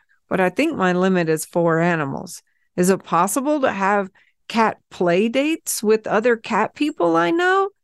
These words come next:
She is current on all her shots, and she has been spayed." Well, those are good questions, Allie. You know, but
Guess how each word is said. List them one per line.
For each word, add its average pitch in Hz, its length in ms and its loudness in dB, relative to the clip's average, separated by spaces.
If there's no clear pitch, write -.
She 240 220 -2
is 339 160 0
current 277 420 2
on 190 160 0
all 202 160 2
her 180 120 -2
shots, 190 480 -2
and 175 140 -2
she 170 180 -2
has 185 260 2
been 160 260 -4
spayed." 165 540 0
Well, 190 180 -2
those 311 340 2
are 180 100 2
good 196 420 0
questions, 156 720 -4
Allie. 156 520 0
You 226 140 -2
know, 240 160 0
but 208 340 0